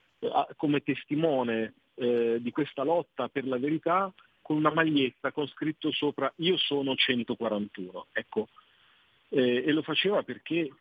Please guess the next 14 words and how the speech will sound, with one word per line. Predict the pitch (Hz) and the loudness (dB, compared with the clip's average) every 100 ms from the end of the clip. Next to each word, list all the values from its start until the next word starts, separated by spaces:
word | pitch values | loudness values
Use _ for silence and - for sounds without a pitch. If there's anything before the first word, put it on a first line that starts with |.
| _ | _
lui | 123 165 | -2 -2
si | 147 127 | 0 0
riteneva | 131 139 147 170 139 131 - _ _ | 0 0 0 2 2 0 -4 _ _
la | - 123 | -6 2
centoquarantunesima | - 151 147 143 135 131 131 - 131 131 113 117 | 2 2 0 0 2 0 0 -2 -2 0 0 0
vittima | 107 143 - 110 101 95 _ - | 2 0 -2 -8 -6 -8 _ -20
di | 107 | -16
questa | 104 - 104 | -14 -12 -12
strage. | - 107 95 92 101 - - - - - - _ _ | -4 0 2 2 -2 -4 -18 -18 -16 -18 -20 _ _
E | 139 | 4
la | 143 | 4
centoquarantunesima | 139 180 165 143 143 143 135 151 160 135 135 | 2 0 0 -2 0 -2 -2 2 2 2 2
vittima | 127 117 _ 113 107 113 120 - _ _ _ _ - | 4 2 _ -4 0 0 -4 -14 _ _ _ _ -2
erano | - 131 135 131 123 | 4 4 4 2 0